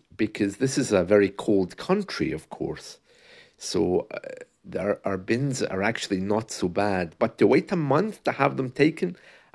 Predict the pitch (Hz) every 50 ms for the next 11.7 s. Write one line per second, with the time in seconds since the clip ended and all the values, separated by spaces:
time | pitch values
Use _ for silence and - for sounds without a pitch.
0 | - - 104 98 110 127 117 - - 92 95 - - - - - 73 - - -
1 | - - - - - - - _ _ _ _ - - - - 92 98 - - 139
2 | 151 143 - 120 101 101 104 107 104 104 98 - - 95 117 160 226 240 - -
3 | _ - 147 - 82 82 107 160 220 - _ _ _ _ _ _ - - 104 98
4 | 98 101 - 101 95 92 92 - 90 95 101 98 87 87 - - - 110 156 180
5 | 170 131 92 85 78 76 76 _ _ _ _ _ _ _ _ _ _ _ _ -
6 | - 85 90 95 98 101 101 101 101 101 - - - 92 92 - - 95 92 -
7 | - - - 87 82 87 87 85 82 - - - - - - 80 80 80 80 80
8 | 78 82 - 156 _ _ _ _ - - - - - - 120 113 120 147 185 185
9 | - - 180 165 - - - 131 117 113 107 104 101 98 - - - _ - -
10 | 101 90 87 90 90 87 82 80 - - _ _ - - 87 85 85 85 80 -
11 | - _ _ - - - 90 87 87 85 85 - -